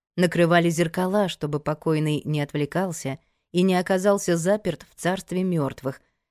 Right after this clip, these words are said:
К тому же закрытые отражающие поверхности гарантировали — что члены семьи не будут отвлекаться на собственное тщеславие во время траура.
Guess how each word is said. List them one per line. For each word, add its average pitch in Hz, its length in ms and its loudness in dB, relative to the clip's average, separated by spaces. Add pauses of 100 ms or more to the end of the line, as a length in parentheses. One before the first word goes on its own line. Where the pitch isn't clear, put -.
(160)
К - 80 -20
тому 233 280 4
же 208 100 2
закрытые 185 600 0
отражающие 170 880 0
поверхности 165 680 -2
гарантировали — 160 880 0 (300)
что 190 200 0
члены 202 360 2
семьи 196 360 0
не 214 120 2
будут 180 380 -2
отвлекаться 165 800 -2
на 160 160 -2
собственное 165 640 0
тщеславие 156 800 -2
во 147 160 -2
время 143 300 -2
траура. 110 520 -6